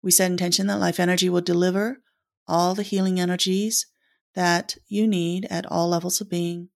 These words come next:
whether it's in the past, present, or future, at optimum points in time, so that the healing can be more complete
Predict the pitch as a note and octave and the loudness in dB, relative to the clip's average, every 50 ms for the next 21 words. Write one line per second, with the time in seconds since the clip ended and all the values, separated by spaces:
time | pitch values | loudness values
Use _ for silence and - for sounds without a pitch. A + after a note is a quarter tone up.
0 | _ _ _ _ _ _ _ _ _ _ _ _ - F#3 F#3 F3+ F#3 F3+ F3+ - | _ _ _ _ _ _ _ _ _ _ _ _ -2 0 2 2 4 2 2 0
1 | - E3+ E3+ E3 E3 - - F3+ F3+ F#3 G#3 G#3+ - - - F#3+ F#3 F3+ F#3+ F#3+ | 0 -2 -2 -4 -6 -6 -4 -4 -2 -2 0 0 -2 0 0 0 0 0 0 -2
2 | F#3+ F#3+ - - F3+ F3 F3 - F3+ F3 F3 F3+ - _ _ _ _ _ _ _ | -4 -6 -4 -2 -2 -2 -2 -2 -4 -6 -6 -8 -12 _ _ _ _ _ _ _
3 | _ _ _ _ - F#3+ F3+ - - - G3+ G#3 A3+ A3+ - B3 G#3+ G3+ G3+ G3+ | _ _ _ _ -8 -6 -6 -6 -2 0 0 0 0 0 -2 0 0 2 2 0
4 | G3+ G#3 G#3+ - _ _ _ _ - F3+ E3+ F3 F3 - F3+ F3 F3 - F3 - | -2 -4 -6 -10 _ _ _ _ -4 -2 -2 0 -2 -2 -4 -4 -6 -8 -8 -8
5 | E3+ F3 E3+ E3 - _ _ _ _ _ _ _ _ _ _ _ _ _ _ _ | -8 -10 -10 -14 -18 _ _ _ _ _ _ _ _ _ _ _ _ _ _ _
6 | _ - - - G#3 G#3 - - - G#3+ A3+ A#3 A#3 A#3 A#3 A3+ A3 G#3 G3+ G3+ | _ -6 -2 0 0 0 0 2 0 0 2 2 2 2 2 2 0 -2 -2 0
7 | G3 F#3+ F#3 F3 F3 F3 - F#3 F3 - - - B3+ C4 C4 - - - - | 0 0 2 0 -2 -4 -4 -8 -10 -8 -4 -2 -2 -2 -2 -4 -6 -10 -16